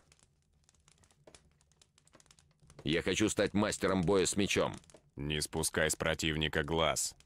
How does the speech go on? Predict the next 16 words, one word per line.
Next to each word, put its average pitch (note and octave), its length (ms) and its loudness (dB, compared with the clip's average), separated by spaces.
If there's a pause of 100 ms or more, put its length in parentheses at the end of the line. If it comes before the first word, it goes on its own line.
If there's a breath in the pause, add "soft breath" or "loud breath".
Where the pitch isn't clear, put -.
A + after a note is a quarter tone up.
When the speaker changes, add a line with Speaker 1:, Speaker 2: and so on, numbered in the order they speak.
(280)
Speaker 2:
Некоторые D2 680 -2
удары D2+ 380 0
можно D2 300 -2
блокировать, C#2+ 760 -2 (100)
некоторые D#2+ 600 -2
нет. C2 360 -8 (300)
Научись G2+ 680 0
их D#2+ 140 -4
различать. D#2 680 -2 (180)
Тогда G2 300 0
ты E2 100 -4
сможешь D#2 380 -2
уклониться D#2 580 -2
от C#2+ 120 -4
удара F2+ 400 0
или F#2 500 -2